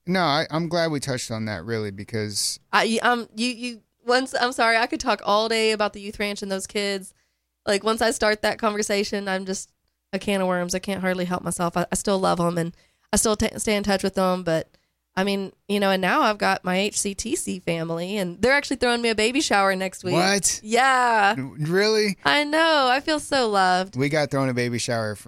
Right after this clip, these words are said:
Speaker 1: with the Tinsley Realty Group also, and it feels good when, when, when the group
Speaker 2: Yes.
Speaker 1: gets together and, and actually just shows
Speaker 2: Like,
Speaker 1: you they care. You're not just
Speaker 2: "Y'all care
Speaker 1: another
Speaker 2: about me
Speaker 1: Yeah.
Speaker 2: and my family?
Speaker 1: <laughs>
Speaker 2: Like, you're doing, you're taking the time, and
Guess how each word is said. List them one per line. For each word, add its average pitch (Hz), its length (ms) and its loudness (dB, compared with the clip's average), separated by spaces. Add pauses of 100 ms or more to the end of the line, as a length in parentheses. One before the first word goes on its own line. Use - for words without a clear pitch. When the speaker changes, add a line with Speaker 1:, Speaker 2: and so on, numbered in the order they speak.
Speaker 1:
with 113 160 -8
the 104 120 -10
Tinsley 117 360 -8
Realty 107 320 -10
Group 101 260 -12
also, 101 500 -4 (300)
and 131 100 -2
it 151 60 0
feels 226 260 0
good 175 400 -2 (120)
when, 135 260 0
when, 139 180 0
when 220 380 2
the 123 60 -2
group 160 160 0
Speaker 2:
Yes. 151 60 -10
Speaker 1:
gets 147 180 0
together 123 440 0
and, 117 200 -4
and 123 180 -2
actually 120 460 -4
just 110 360 -4 (420)
shows 147 260 2
Speaker 2:
Like, 131 80 0
Speaker 1:
you 139 80 0
they 123 160 0
care. 117 320 -2
You're 120 120 0
not 120 180 0
just 247 260 0
Speaker 2:
"Y'all 113 80 0
care 113 100 2
Speaker 1:
another 117 140 -2
Speaker 2:
about 220 340 -4
me 220 140 0
Speaker 1:
Yeah. 208 400 2
Speaker 2:
and 226 180 -2
my 277 80 -10
family? 320 260 -10
Speaker 1:
<laughs> - 40 -6
Speaker 2:
Like, - 180 2
you're 240 140 2
doing, 226 300 0
you're 247 100 -2
taking 277 320 -2
the 240 80 -2
time, 262 560 -4
and 196 180 -6